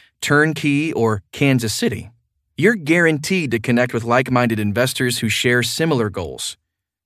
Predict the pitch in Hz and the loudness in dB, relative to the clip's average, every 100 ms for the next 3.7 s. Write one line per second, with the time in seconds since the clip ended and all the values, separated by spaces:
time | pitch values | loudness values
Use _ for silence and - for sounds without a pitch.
0 | _ 131 143 135 147 139 143 139 143 139 | _ -2 0 2 4 4 4 4 2 2
1 | 147 151 147 160 214 302 247 - - - | 2 0 -2 0 0 0 -2 -8 -18 -8
2 | 262 311 320 254 233 262 277 110 104 107 | -4 -2 -2 0 0 -2 -2 -2 -4 -6
3 | 107 98 107 104 104 - - | -4 -4 -2 -2 -4 -6 -10